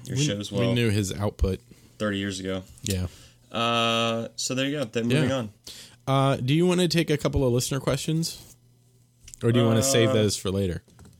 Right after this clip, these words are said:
Speaker 1: let's, let's do those as part of our agenda-ish thing
Speaker 2: <laughs> Okay.
Speaker 1: near the end.
Speaker 2: All right. Sounds good to me.
Speaker 1: Somewhere.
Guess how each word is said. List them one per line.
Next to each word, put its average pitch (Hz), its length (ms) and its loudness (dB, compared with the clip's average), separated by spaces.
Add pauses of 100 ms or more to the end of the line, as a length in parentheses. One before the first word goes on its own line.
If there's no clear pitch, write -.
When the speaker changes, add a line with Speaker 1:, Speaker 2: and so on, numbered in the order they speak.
(120)
Speaker 1:
let's, - 380 -4
let's 175 220 0
do 180 140 -2
those 170 180 0
as 143 220 -2
part 139 320 0
of 127 120 -2
our 123 220 2
agenda-ish 107 920 -2 (280)
thing 92 480 -6
Speaker 2:
<laughs> - 60 -10
Okay. 113 180 -2
Speaker 1:
near 104 80 0
the 101 140 -4
end. 95 220 -4 (220)
Speaker 2:
All 101 120 0
right. 98 180 0 (140)
Sounds 101 260 -2
good 104 120 0
to 95 60 0
me. 92 60 2
Speaker 1:
Somewhere. 92 320 -2